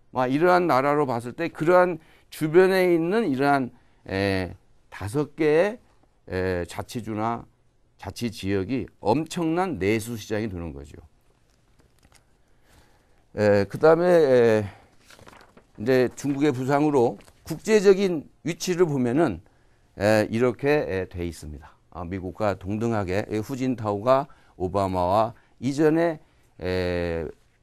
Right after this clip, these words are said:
그때, 에, 레-, 레건 아니라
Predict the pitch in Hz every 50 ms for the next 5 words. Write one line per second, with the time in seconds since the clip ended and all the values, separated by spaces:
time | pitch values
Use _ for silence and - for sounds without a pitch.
0 | _ _ _ _ _ _ - 92 - _ - 120 117 113 110 107 107 - - 92
1 | 90 87 87 85 82 82 82 80 73 - _ _ _ _ _ _ _ _ _ _
2 | _ _ _ - - 104 - - - - 90 90 87 90 90 101 113 120 113 110
3 | 120